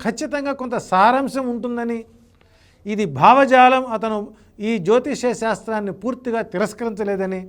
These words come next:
తర్కం మరియు పరిమిత విశ్వాసంతో దీన్ని అంగీకరించాడని చూపిస్తోంది. జ్యోతిష శాస్త్రం ఒక పురాతన శాస్త్రమని, దానిని అవగాహన లేకుండా తిరస్కరించలేమని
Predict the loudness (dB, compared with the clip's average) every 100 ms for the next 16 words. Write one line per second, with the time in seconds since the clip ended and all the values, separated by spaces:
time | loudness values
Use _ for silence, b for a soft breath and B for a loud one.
0 | -18 b b b b b 2 2 2 -6
1 | -4 0 0 2 2 0 -6 _ _ _
2 | _ _ 4 6 6 2 2 0 2 2
3 | 2 0 -2 -2 -2 -2 0 0 0 -2
4 | -2 -2 0 -2 -4 -8 -18 _ _ _
5 | _ _ _ _ -4 -2 -2 -4 -8 -8
6 | -12 -20 _ _ _ _ -12 -6 -6 -6
7 | -8 -6 -6 -6 -6 -6 -6 -16 b b
8 | -16 -12 -10 -2 4 4 2 -4 -4 -4
9 | -4 -8 -8 -8 -10 -16 _ _ _ _
10 | _ _ 0 4 4 2 -2 -2 2 4
11 | 6 6 6 4 4 4 2 -2 4 4
12 | 4 -2 -20 _ _ _ _ 4 4 4
13 | 2 0 0 0 2 2 0 -4